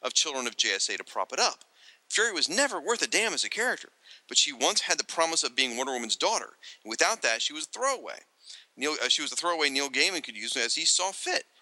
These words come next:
and only bothered because of the Sandman connection. Thanks to a strong origin and association with some dark myths, the original Fury of World War Two proved a much stronger prospect than her daughter slash namesake, and it turned up in Jimen-, Jimenez's,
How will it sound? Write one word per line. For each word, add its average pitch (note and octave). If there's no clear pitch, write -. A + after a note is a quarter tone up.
and A2+
only C3+
bothered D3+
because G#2+
of -
the G2+
Sandman C#3
connection. D#2+
Thanks D3+
to D#3+
a B2
strong E3
origin A#2+
and A2
association C#3
with A#2
some G2+
dark B2
myths, D#3
the A2
original E3+
Fury G2
of F#2+
World C3+
War B2
Two G#2+
proved A2+
a G2+
much C#3
stronger -
prospect -
than A2
her A2
daughter A2+
slash G#2
namesake, B2+
and F#2
it F#2
turned C3+
up A2+
in A2
Jimen-, G2
Jimenez's, G2+